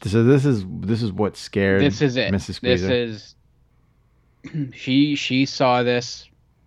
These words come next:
Speaker 2: when she was a little girl, and since then, that's all. I mean, it freaks me out.
Speaker 1: Now, see, I went into
Speaker 2: Um,
Speaker 1: this,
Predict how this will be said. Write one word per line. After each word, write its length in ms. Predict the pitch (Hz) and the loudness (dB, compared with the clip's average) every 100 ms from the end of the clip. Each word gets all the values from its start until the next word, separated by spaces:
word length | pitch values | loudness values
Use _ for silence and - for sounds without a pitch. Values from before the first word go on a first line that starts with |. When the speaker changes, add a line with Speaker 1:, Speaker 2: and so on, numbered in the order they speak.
| _ - | _ -12
Speaker 2:
when 180 | 113 107 | -6 -6
she 240 | - 110 | -4 -4
was 180 | 107 101 | -2 -2
a 80 | 95 | -2
little 220 | 95 113 | 2 2
girl, 460 | 113 110 110 110 - | 4 6 6 4 0
and 480 | 110 104 101 101 98 - _ _ _ _ _ _ | -4 -2 0 -2 -6 -14 _ _ _ _ _ _
since 300 | - 117 107 - | -8 -6 -4 0
then, 240 | 110 107 | 2 2
that's 320 | 101 98 - | 0 -2 -6
all. 220 | - 107 - | -4 -2 4
I 80 | 143 | 6
mean, 220 | 147 147 | 6 6
it 140 | 185 - | 0 -2
freaks 340 | 170 156 - | -2 -2 0
me 220 | 135 117 | -2 0
out. 200 | 85 - - _ _ 117 | -2 -4 -8 _ _ 2
Speaker 1:
Now, 120 | 127 | 4
see, 260 | - 143 - | 6 4 8
I 140 | 135 | 8
went 220 | 165 151 | 8 8
into 220 | 127 131 139 | 6 6 6
Speaker 2:
Um, 40 | |
Speaker 1:
this, 360 | 147 156 - | 6 4 -2